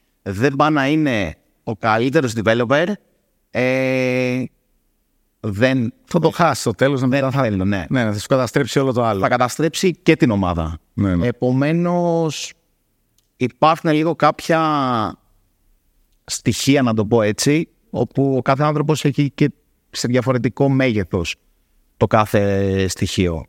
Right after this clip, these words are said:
Speaker 1: Επομένως, ένας άνθρωπος ο οποίος έχει πάρα πολύ μεγάλη αυτοπεποίθηση ή είναι πάρα πολύ επικοινωνιακός, πάρα πολύ ζει στα άκρα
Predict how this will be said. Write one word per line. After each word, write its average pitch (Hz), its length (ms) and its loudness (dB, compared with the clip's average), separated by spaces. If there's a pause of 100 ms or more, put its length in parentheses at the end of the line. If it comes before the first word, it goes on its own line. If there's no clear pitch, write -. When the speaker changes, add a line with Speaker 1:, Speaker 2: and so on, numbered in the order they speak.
(680)
Speaker 1:
Επομένως, 123 440 -2
ένας 147 160 0
άνθρωπος 143 420 0
ο 151 40 0
οποίος 139 500 0
έχει 135 320 0
πάρα 139 200 2
πολύ 143 140 0
μεγάλη 143 300 0
αυτοπεποίθηση 123 800 -2
ή 180 100 -4 (340)
είναι 135 320 -2
πάρα 139 280 2
πολύ 139 480 0
επικοινωνιακός, 123 1040 -2
πάρα 123 260 0
πολύ 135 720 -2
ζει 123 200 0
στα 120 260 2
άκρα 123 440 -2